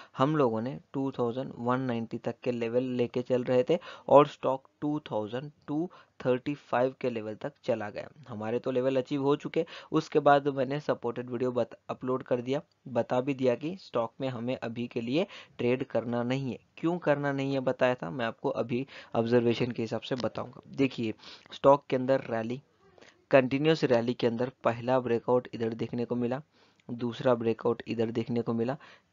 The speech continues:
तीसरी ब्रेकआउट इधर देखने को मिली, चौथा ब्रेकआउट इधर देखने को मिला। अगर आप देखेंगे पहला ब्रेकआउट क्लोज कर गया, दूसरा ब्रेकआउट का सपोर्ट पकड़ रहा है और दूसरे ब्रेकआउट से ही बाउंस बैक करने की कोशिश।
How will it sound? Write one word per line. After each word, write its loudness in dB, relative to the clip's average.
तीसरी 2
ब्रेकआउट -2
इधर -2
देखने -4
को -4
मिली, -2
चौथा 2
ब्रेकआउट -2
इधर 4
देखने -6
को -6
मिला। -6
अगर 2
आप 4
देखेंगे -2
पहला 0
ब्रेकआउट -4
क्लोज 4
कर -10
गया, -10
दूसरा 2
ब्रेकआउट 0
का -2
सपोर्ट -4
पकड़ 0
रहा -2
है -6
और 0
दूसरे -2
ब्रेकआउट 2
से -2
ही 4
बाउंस 8
बैक 4
करने -2
की -4
कोशिश। -8